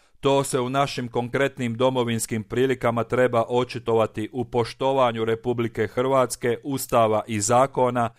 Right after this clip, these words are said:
zatim u poštovanju hrvatskih branitelja,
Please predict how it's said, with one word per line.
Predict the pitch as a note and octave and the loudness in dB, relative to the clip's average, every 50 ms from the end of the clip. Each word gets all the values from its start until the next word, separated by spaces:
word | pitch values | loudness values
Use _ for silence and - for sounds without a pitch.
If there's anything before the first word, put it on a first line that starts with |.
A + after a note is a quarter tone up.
| _ _ _ _ - | _ _ _ _ -8
zatim | A2+ A2 C3 C3+ C3 - C#3 B2+ | -2 2 2 2 2 0 -4 -6
u | B2+ B2 | -6 -6
poštovanju | A#2+ C3 B2 A#2 - - C#3+ C#3 C#3+ C#3+ C3+ B2 A#2+ A#2 | -4 -4 -4 -4 -2 -2 0 2 4 4 2 2 0 -4
hrvatskih | A2+ - C3 B2+ B2+ B2 A#2 G#2+ - - A#2 G#2 | -6 -4 -4 0 2 2 2 2 0 -4 -8 -8
branitelja, | G2+ G#2+ A#2 B2+ C#3 C#3 C3+ - - C3 B2+ B2 B2 A#2+ | -4 0 0 0 0 0 -2 -2 0 0 0 0 0 -2